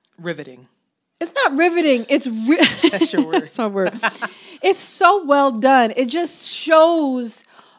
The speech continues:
Speaker 2: all of the influences that created Biggie and how beloved he was and how fragile and almost,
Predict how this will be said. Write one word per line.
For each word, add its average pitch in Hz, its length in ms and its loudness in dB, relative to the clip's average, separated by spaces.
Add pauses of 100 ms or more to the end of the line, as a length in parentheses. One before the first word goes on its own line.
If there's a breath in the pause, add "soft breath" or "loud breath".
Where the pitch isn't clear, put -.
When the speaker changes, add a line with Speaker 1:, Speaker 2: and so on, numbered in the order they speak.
(120)
Speaker 2:
all 349 340 2
of 320 80 -8
the 285 240 -6
influences 233 1400 -6 (1900)
that 254 320 -4
created 269 840 -4
Biggie 208 640 0
and 233 100 -8
how 294 220 0
beloved 240 560 0
he 233 220 -10
was 180 540 -4
and 247 140 -4
how 320 600 -2 (1400)
fragile 247 1200 4
and 240 160 -4
almost, 269 880 0